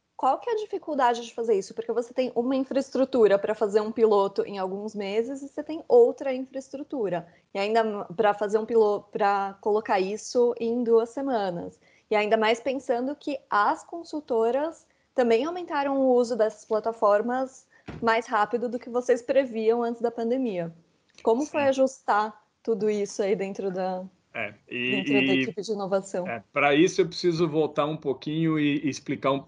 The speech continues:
Speaker 2: a, a, um pouco como nós estamos estruturados aqui na, na Natura, na, na nossa
Speaker 1: Uhum.
Speaker 2: estrutura de plataforma de negócio da Natura. É, tudo que eu te contei até agora foi relacionado ao que a gente chama, ah, do Go Digital.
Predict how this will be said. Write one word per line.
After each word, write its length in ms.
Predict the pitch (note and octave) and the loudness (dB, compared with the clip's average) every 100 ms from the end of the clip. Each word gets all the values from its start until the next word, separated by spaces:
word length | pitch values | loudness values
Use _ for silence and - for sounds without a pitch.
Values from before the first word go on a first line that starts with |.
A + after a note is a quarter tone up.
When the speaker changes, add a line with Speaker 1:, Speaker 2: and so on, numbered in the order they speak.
| - | -4
Speaker 2:
a, 500 | B2+ B2 B2+ B2 A#2+ | 0 0 -2 -4 -4
a, 40 | A#2+ | -4
um 120 | A#2+ | -6
pouco 440 | - C#3 D3 D3+ | 0 2 2 -2
como 300 | - D3+ D#3 | 0 0 0
nós 420 | D3 C#3 D3 C#3 | 0 2 2 0
estamos 380 | B2 - C#3 C#3+ | -2 -8 -6 -6
estruturados 720 | - D3 D3+ B2+ A#2+ A#2+ A#2 | -4 -4 0 2 2 0 -2
aqui 240 | A#2+ - B2+ | -6 -6 -4
na, 300 | A#2+ A#2 A2+ | -2 -2 -2
na 120 | B2 | -4
Natura, 480 | B2 A#2+ - C3+ C3 | -4 -4 -4 -4 -2
na, 240 | A#2+ A2+ - _ - | -4 -6 -10 _ -8
na 60 | B2 | -4
nossa 220 | C3 A3+ | -2 0
Speaker 1:
Uhum. 20 | |
Speaker 2:
estrutura 340 | A#3 G#2+ B2+ B2 | -2 -2 -2 0
de 140 | B2 | -2
plataforma 720 | A2+ B2+ C3 A#2+ B2+ B2 B2 | 2 2 2 0 0 0 -2
de 100 | B2 | -4
negócio 380 | B2 A#2 A#2 G#2+ | -4 -2 -2 -2
da 100 | B2 | -4
Natura. 400 | A#2+ A2+ A2 G2+ _ - - _ - | -4 -6 -10 -14 _ -20 -20 _ -2
É, 120 | A#2+ | 0
tudo 220 | - D#3+ | 2 2
que 60 | E3 | 2
eu 40 | |
te 120 | E3 | 2
contei 320 | E3 C#3 D3 | -2 -2 0
até 200 | C#3 C#3+ | 0 2
agora 320 | C3+ B2+ C#3+ D3+ | 0 0 0 0
foi 180 | D#3+ C#3 | -2 -2
relacionado 580 | C#3 C3 D3 B2+ C3 | 0 -2 -4 -4 -2
ao 60 | C3+ | -2
que 100 | C#3 | -4
a 20 | |
gente 220 | C3 B2+ | -8 -8
chama, 720 | - C3 C3 C3 C3+ C3+ C3+ - | -2 0 2 0 0 0 -2 -6
ah, 240 | B2+ B2 B2 | -2 2 0
do 160 | B2+ C3 | 0 0
Go 240 | D3+ D#3 | 4 4
Digital. 460 | A#2+ A#2+ G#2+ A#2 | 2 -6 -6 -12